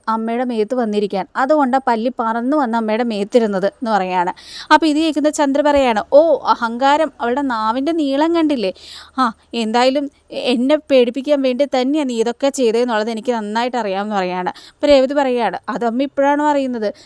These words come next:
തീർച്ചയായിട്ടും അമ്മേനെ പേടിപ്പിക്കാൻ വേണ്ടി തന്നെയാണ് ഞാൻ ചെയ്തത്, ഇത്രയല്ലേ ഉള്ളൂ" എന്ന് പറയുകയാണ്. അപ്പോൾ ഈ സമയത്ത് ചന്ദ്ര പറയുകയാണ്, "ഈ പല്ലിയൊക്കെ മുഖത്ത് വന്ന് വീഴുന്നത് അത്ര നല്ലതൊന്നുമല്ല മോളെ, ആ പഞ്ചാംഗം കൊടുത്ത് നോക്കാനായിട്ട്" ശ്രുതിയോട് പറയുകയാണ്.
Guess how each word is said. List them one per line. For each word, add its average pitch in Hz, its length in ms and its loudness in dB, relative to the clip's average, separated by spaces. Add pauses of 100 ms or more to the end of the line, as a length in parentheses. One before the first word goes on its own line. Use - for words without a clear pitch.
തീർച്ചയായിട്ടും 277 600 0
അമ്മേനെ 240 300 -4
പേടിപ്പിക്കാൻ 233 520 0
വേണ്ടി 240 280 -2
തന്നെയാണ് 254 500 0
ഞാൻ 190 160 -4
ചെയ്തത്, 185 360 -4 (100)
ഇത്രയല്ലേ 262 380 -2
ഉള്ളൂ" 226 220 2
എന്ന് 240 120 -2
പറയുകയാണ്. 190 400 -4 (340)
അപ്പോൾ 226 160 -6
ഈ 226 80 -4
സമയത്ത് 247 480 -4
ചന്ദ്ര 226 340 -4
പറയുകയാണ്, 226 500 -2 (260)
"ഈ 240 140 -2
പല്ലിയൊക്കെ 240 520 4
മുഖത്ത് 240 320 -2
വന്ന് 247 200 0
വീഴുന്നത് 226 360 2
അത്ര 226 220 -2
നല്ലതൊന്നുമല്ല 208 680 2 (100)
മോളെ, 233 260 2
ആ 247 140 -2
പഞ്ചാംഗം 277 460 2
കൊടുത്ത് 247 300 0
നോക്കാനായിട്ട്" 208 680 0
ശ്രുതിയോട് 262 520 0
പറയുകയാണ്. 185 480 0